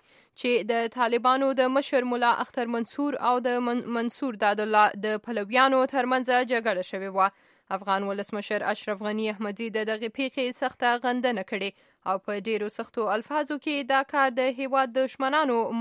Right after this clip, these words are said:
ماته بللې. هغه وایي، وسلوالو د ډېر ذهني فشار او ماتې خوړلو له کبله داسې کار ته لاس پورې کړی دی. ښاغلي غني زیاته کړې چې د دې ترهګرۍ تر سره کولو کسان به نیسي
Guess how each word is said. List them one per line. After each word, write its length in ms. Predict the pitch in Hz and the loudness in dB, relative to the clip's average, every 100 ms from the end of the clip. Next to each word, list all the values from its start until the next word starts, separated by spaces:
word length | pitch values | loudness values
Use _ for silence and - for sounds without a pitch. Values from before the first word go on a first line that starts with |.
| 233 | 0
ماته 280 | 233 - 202 196 | 0 0 -4 -4
بللې. 320 | 196 196 196 - - - _ 214 | -2 -2 -4 -8 -20 -20 _ -2
هغه 180 | 226 220 | 0 4
وایي، 260 | 226 233 240 226 | 2 2 -2 -4
وسلوالو 520 | 226 233 233 240 240 240 233 | -2 2 4 4 4 4 2
د 160 | 233 226 | 0 -2
ډېر 140 | 254 226 | -4 -4
ذهني 580 | 247 220 294 311 196 233 226 | -6 -2 0 2 0 -2 -2
فشار 380 | 220 233 208 208 | 2 2 4 4
او 80 | 214 | 2
ماتې 460 | 233 233 247 233 | 2 2 0 -2
خوړلو 400 | 240 233 294 294 269 | -2 0 0 0 0
له 40 | 302 | 0
کبله 320 | 254 254 254 240 | 0 2 2 2
داسې 320 | 247 269 - | 0 -2 -4
کار 180 | 254 226 240 | -2 0 0
ته 80 | 226 240 | 2 2
لاس 200 | 214 - | 2 0
پورې 200 | 220 208 208 | -6 -6 -4
کړی 180 | 202 202 196 | -4 -4 -4
دی. 400 | 202 196 _ - _ _ | -4 -6 _ -20 _ _
ښاغلي 340 | 196 196 208 202 | -4 -2 -4 -4
غني 220 | 214 214 214 208 | -4 -2 -2 -2
زیاته 260 | 214 202 196 | -2 -2 -2
کړې 220 | 254 240 240 | 0 0 -2
چې 100 | 254 240 214 | -2 -2 0
د 40 | 226 | -2
دې 120 | 233 240 240 | -2 -4 -4
ترهګرۍ 520 | 226 233 220 269 285 277 | -4 -4 -2 -2 0 -2
تر 180 | 226 - | -2 0
سره 180 | 226 226 | -2 0
کولو 380 | 254 294 285 220 - | -2 0 0 0 -2
کسان 400 | 226 254 220 214 | -2 0 0 0
به 160 | 214 220 | -2 -2
نیسي 320 | 220 240 | -4 -4